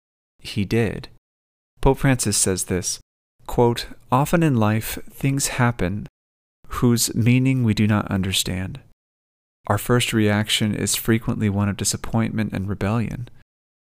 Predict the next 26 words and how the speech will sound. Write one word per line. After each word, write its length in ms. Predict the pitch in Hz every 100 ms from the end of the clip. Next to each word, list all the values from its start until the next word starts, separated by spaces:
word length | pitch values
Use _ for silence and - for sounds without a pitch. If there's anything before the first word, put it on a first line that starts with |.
| _
Joseph 480 | - 135 147 - 156
set 260 | - - 135
aside 400 | 131 - 113 117
his 180 | 113 -
own 300 | 113 113 123
ideas 600 | 123 110 92 95 - - - - -
in 120 | 117
order 260 | - 107 107
to 200 | 104 107
accept 480 | 104 - - 110 -
the 80 | 107
course 400 | - 113 113 -
of 80 |
events 520 | 104 98 92 101 - -
and, 480 | - 104 98 - - -
mysterious 680 | 110 101 - 117 123 131 -
as 140 | 113 -
they 160 | 107
seemed, 540 | - - 127 107 104 - - _ _ _ _
to 140 | - 113
embrace 440 | 98 110 113 120
them, 340 | - - - 123 - _ _ _ _
take 240 | - 123 113
responsibility 840 | 113 - 120 110 92 113 117 104
for 140 | 101
them, 340 | 92 87 92